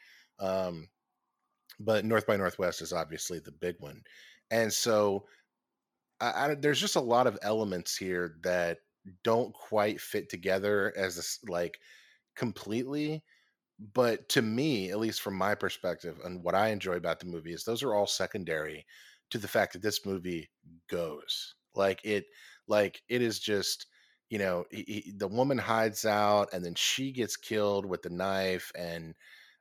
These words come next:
uh, then he has to sneak out looking, you know, with the milkman, and, and, and then, uh, before you know it, uh, he's, like, escaping from the train that's across a bridge, and you're like,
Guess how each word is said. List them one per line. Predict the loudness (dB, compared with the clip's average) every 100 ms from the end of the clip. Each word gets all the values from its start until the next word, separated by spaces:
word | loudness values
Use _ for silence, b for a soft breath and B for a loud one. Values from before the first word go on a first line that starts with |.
| -6
uh, | -4 -4 -4
then | -6
he | -4 -2
has | 0 0 -2
to |
sneak | -6 -6 -6 0
out | 2 2 0
looking, | -2 -4 -6
you | -4
know, |
with | -4
the | -4
milkman, | 0 0 0 -2 -2 0 -2 -2
and, | -6 -12 b b b b -6
and, | -4 -2 -4
and | -4 0
then, | 0 0 -4
uh, | -10 -8 -6
before | -2 2
you | 2 2
know | 4 6 6
it, | 2 -2 _ -4
uh, | 0 2 0
he's, | -4 -6 -4 -2 -2
like, | 2 2 2 -4 b b b b _
escaping | -2 0 2 2 2 -2 -2
from | -2 0 2 0 -4 -6 -6
the | -4
train | -2 0 2 2 0 -2 -6 -4
that's | -4 -4
across | -6 0 0 0
a | -2
bridge, | 0 2 4 4 0 -6
and | -4
you're | -2
like, | 0 0 -2 -8